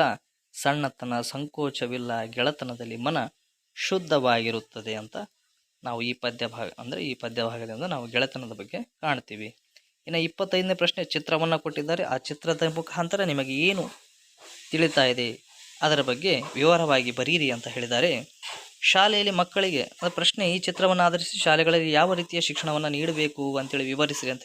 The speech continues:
ಕೇಳಿದ್ದಾರೆ. ಶಾಲೆಯಲ್ಲಿ ಮಕ್ಕಳಿಗೆ ವೃತ್ತಿ ಶಿಕ್ಷಣ ನೀಡಬೇಕು, ಏಕೆಂದರೆ ಮಕ್ಕಳಿಗೆ ಪ್ರಾಥಮಿಕ ಶಿಕ್ಷಣದಲ್ಲಿ ಕೌಶಲ್ಯಭರಿತವಾದ ಶಿಕ್ಷಣ ನೀಡುವುದರಿಂದ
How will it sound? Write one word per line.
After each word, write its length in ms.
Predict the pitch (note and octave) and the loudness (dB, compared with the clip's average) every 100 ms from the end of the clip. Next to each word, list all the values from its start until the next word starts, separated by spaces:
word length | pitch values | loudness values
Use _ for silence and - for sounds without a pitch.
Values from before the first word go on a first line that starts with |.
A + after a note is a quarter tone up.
| - | -12
ಕೇಳಿದ್ದಾರೆ. 500 | B2+ B2 B2 D#3+ G3 - - - - _ - | -14 -4 -2 -2 -4 -12 -20 -20 -20 _ 4
ಶಾಲೆಯಲ್ಲಿ 340 | E3 F3 E3 | 6 6 4
ಮಕ್ಕಳಿಗೆ 420 | D#3 D3 D#3 D3 | 0 -2 -2 0
ವೃತ್ತಿ 260 | C#3+ D3 D#3 | -2 -4 -4
ಶಿಕ್ಷಣ 320 | D3+ D3 C#3+ | -2 -2 -2
ನೀಡಬೇಕು, 580 | C#3 C#3 C#3+ C#3+ D3 D#3 | -4 -2 0 0 0 -2
ಏಕೆಂದರೆ 320 | C3 C3+ C3 | -2 -2 -6
ಮಕ್ಕಳಿಗೆ 420 | C3 C#3+ D3 C3 | -6 -6 -4 -4
ಪ್ರಾಥಮಿಕ 500 | B2 C3+ C#3 E3 D#3 | 0 -2 0 -6 -4
ಶಿಕ್ಷಣದಲ್ಲಿ 520 | C#3+ - - C3+ C3 | -4 -4 -6 -6 -6
ಕೌಶಲ್ಯಭರಿತವಾದ 920 | C3 B2 C#3 E3+ E3+ D3 D3 D3 C#3 C3 | -2 -2 0 -2 -2 -4 -4 -4 -4 -2
ಶಿಕ್ಷಣ 360 | - - E3+ | -4 -6 -8
ನೀಡುವುದರಿಂದ 580 | C#3+ C3 B2 B2 B2 B2 | -8 -6 -2 -2 -2 0